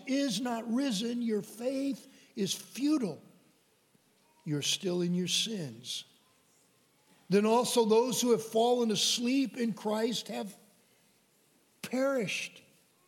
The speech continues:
If in this life only we have hope in Christ, we are of all men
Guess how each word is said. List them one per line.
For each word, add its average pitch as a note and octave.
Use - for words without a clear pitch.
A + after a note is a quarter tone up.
If E3
in E3+
this F3
life G3+
only G#3
we F3+
have D#3+
hope A3
in A3
Christ, D3
we G3
are E3+
of C#3+
all F#3
men C3